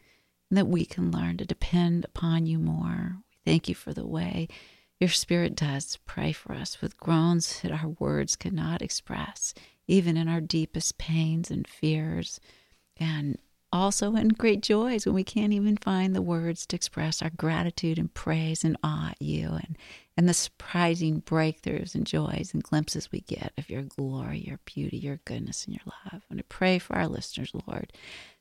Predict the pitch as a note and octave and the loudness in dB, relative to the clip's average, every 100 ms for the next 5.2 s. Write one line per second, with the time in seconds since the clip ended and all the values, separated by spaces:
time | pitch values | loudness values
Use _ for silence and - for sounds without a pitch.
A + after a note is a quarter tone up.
0 | - F3 - F3 F3 E3+ - - - - | 0 2 4 4 6 2 -2 -8 -8 -4
1 | - - - _ _ F3 E3+ F3 - - | -6 -6 -12 _ _ 2 4 0 -2 -6
2 | D3+ - - - - - _ _ _ - | -8 -6 -8 -12 -12 -14 _ _ _ 0
3 | C#3+ D#3+ - A2+ G2+ D3 - - D#3+ F3 | 2 2 -2 -6 -2 -2 -2 0 0 2
4 | - E3+ D#3+ C#3+ D#3 - E3+ - - - | 0 -2 -2 -6 -8 -10 -10 -4 -4 -4
5 | - | -8